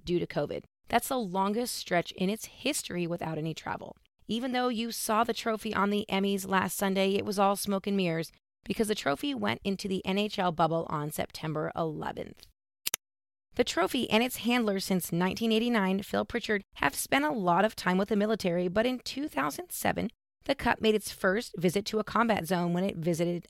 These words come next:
Afghanistan. Seriously, the Stanley Cup has seen it all, including a strip club where it was used as part of a performance, a player's shower, it's been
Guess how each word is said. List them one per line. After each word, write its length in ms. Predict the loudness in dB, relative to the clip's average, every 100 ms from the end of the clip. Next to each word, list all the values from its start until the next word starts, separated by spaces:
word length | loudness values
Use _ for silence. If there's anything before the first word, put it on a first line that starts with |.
| -4
Afghanistan. 840 | -4 -4 -4 -4 -2 -6 -8 -12 -18 _ _ _ _ -6 -6 _ _ _
Seriously, 800 | -6 -2 0 -2 2 2 2 -2 -8 _
the 300 | 0 2 2
Stanley 320 | 2 2 2
Cup 200 | 0 -2
has 300 | 2 2 4
seen 220 | 2 2
it 100 | 2 2
all, 260 | -2 -2 -2
including 420 | -2 4 4 4
a 100 | 0
strip 240 | 0 -2
club 280 | 4 4 4 0
where 260 | 2 4
it 80 | 2
was 200 | 0 0
used 280 | 0 0 2
as 160 | -2
part 260 | -2 -2 0
of 20 |
a 60 | 0
performance, 680 | -6 -2 2 2 -2 -8 -14 _ _ _ 4
a 160 | 6
player's 500 | 6 4 4 4 0 -4
shower, 680 | -4 6 8 8 6 2 -4 _
it's 160 | -4 2
been 260 | 2 2